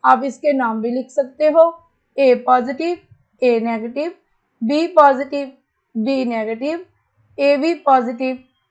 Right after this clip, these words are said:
एबी negative, O positive और ओ negative।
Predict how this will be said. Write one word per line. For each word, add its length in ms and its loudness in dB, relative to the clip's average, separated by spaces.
एबी 340 2
negative, 600 -4
O 180 10
positive 600 0
और 500 0
ओ 180 12
negative। 520 -2